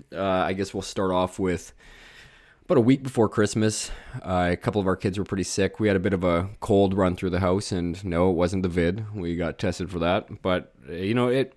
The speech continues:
we all ended up getting pretty sick. My three-year-old and then my year and eight-month-old got it the worst.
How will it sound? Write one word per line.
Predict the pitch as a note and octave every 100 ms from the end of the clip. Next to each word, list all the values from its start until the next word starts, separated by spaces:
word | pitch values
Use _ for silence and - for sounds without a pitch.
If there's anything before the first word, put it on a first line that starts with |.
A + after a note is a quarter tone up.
| _
we | C#3+ C3+ B2+ B2+ C3 B2+
all | A#2+
ended | A#2 A2+
up | A2
getting | A2+ G#2+ G2+
pretty | G#2
sick. | G2 G2+ F#2+
My | G2
three-year-old | F2+ - G#2 G2+ G2+ F#2+ F#2+
and | A2+ -
then | F#2+ F2+
my | F2+
year | F2 F#2 F#2 F#2 F#2
and | F2+ E2 -
eight-month-old | G#2+ G#2 G2 F2+ G2 F2 F2 -
got | - F#2
it | E2
the |
worst. | F#2+ G#2 G2 -